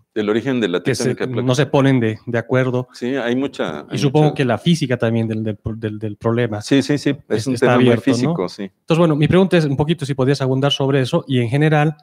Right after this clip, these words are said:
Speaker 2: ¿cuál consideras que es el problema más importante no resuelto que tienen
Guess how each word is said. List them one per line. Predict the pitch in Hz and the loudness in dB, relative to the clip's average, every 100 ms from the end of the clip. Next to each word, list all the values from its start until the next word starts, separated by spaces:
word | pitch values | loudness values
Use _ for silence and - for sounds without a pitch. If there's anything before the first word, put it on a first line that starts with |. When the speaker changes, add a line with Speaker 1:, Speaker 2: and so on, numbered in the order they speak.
| _ _ _ | _ _ _
Speaker 2:
¿cuál | - 185 | 2 2
consideras | 185 151 147 143 143 | 4 2 2 2 -2
que | - 127 127 | -2 -2 -2
es | 123 | -4
el | 107 | -8
problema | 117 123 123 | -6 -4 -4
más | 113 120 131 - - _ _ _ _ | -2 -2 -2 -8 -20 _ _ _ _
importante | 123 120 117 123 120 120 | -6 -4 -2 0 -2 -2
no | 117 | -2
resuelto | 117 110 131 117 110 | 0 0 0 -2 -4
que | 110 | -12
tienen | - 110 | -10 -10